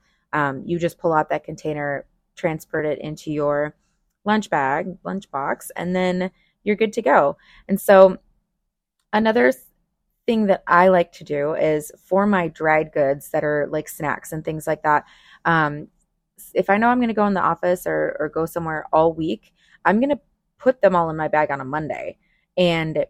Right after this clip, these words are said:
bring them to my office and keep them at my office. So then I don't have to think about it all week. That sometimes can be problematic. So pick and choose if that works for you or not,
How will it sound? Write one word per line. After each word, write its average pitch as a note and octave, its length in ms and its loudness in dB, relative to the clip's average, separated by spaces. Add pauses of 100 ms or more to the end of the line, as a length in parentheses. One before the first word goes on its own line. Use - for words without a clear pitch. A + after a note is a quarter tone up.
(120)
bring G3 260 2
them F3+ 140 0
to F3 120 -10
my E3 140 -4
office D3+ 400 -2
and D3+ 140 -16
keep - 180 -10
them D#3 120 -6
at C#3 80 -6
my C3 120 -6
office. D#3 340 -2
So D#3 80 -12
then D3+ 100 -6
I D3+ 120 0
don't F#3+ 100 2
have E3+ 120 -4
to - 80 -20
think E3 160 -10
about C#3+ 180 0
it C3 80 -4
all C3 160 -2
week. D3+ 260 -8 (720)
That F3+ 300 4
sometimes F3+ 720 -4 (140)
can A3 100 -2
be G#3 80 0
problematic. E3+ 600 2
So D3+ 300 -2 (440)
pick G3+ 160 -2
and F#3 100 -4
choose E3 220 -4
if E3+ 100 -4
that D#3+ 140 2
works - 180 -6
for - 120 -10
you F3+ 120 -2
or F#3+ 60 0
not, D#3 240 -2